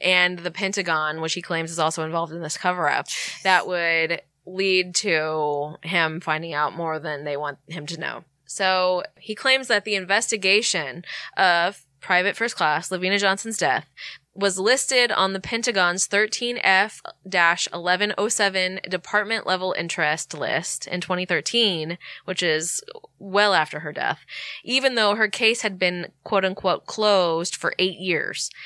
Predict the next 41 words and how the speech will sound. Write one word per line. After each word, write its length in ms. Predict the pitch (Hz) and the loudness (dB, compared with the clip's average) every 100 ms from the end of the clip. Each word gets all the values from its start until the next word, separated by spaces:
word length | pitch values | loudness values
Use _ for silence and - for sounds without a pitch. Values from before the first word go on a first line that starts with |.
| - - | -16 -16
He 140 | - 214 | -4 -2
says 320 | 220 202 196 | 4 2 4
that 540 | 190 175 170 160 165 - | 4 6 6 4 2 -4
her 280 | - 190 175 | -2 0 0
case 340 | - 196 202 | 2 0 2
was 140 | 196 185 | -2 -6
placed 400 | - 202 240 - | -2 0 2 0
on 100 | 196 | 0
this 160 | 185 - | -2 -2
list 400 | 175 170 185 - | 0 0 0 -2
at 200 | 151 175 | 0 0
the 60 | 190 | -2
specific 600 | - 185 - 220 247 - | -6 -4 -4 -2 -2 -2
request 680 | 269 - 190 165 190 - - | -4 0 2 4 2 0 0
of 200 | 180 175 | 0 0
the 140 | 185 - | -2 2
Office 440 | 175 190 220 233 | 2 2 -2 -4
of 160 | - 175 | -6 -8
the 60 | 180 | -4
Secretary 500 | 185 185 185 175 160 | -2 -2 -2 0 0
of 80 | 156 | 0
Defense 480 | 170 196 202 220 | 0 4 4 2
and 140 | - 190 | 0 0
the 60 | |
Joint 300 | 180 170 170 | 0 0 0
Staff. 500 | - 175 143 - - - - - - - - | 0 0 0 -2 -10 -18 -16 -12 -12 -14 -4
The 160 | 208 147 | 0 4
O 160 | 202 | 4
S 160 | 277 - | 4 2
D 340 | 233 226 220 | -2 0 0
and 140 | - 185 | 0 0
the 40 | |
J 240 | 185 185 180 | 2 2 4
S, 440 | 151 156 190 - - | 4 4 2 -4 0
which 140 | 196 | 0
I 240 | - 190 269 | 4 4 4
looked 260 | 285 311 302 | 2 -2 -2
myself 480 | 294 - 226 202 | -2 2 2 4
in 160 | - 196 | 0 0
this, 180 | 208 - - _ _ | 0 -2 -6 _ _
this 420 | 196 208 - - | 0 0 2 -2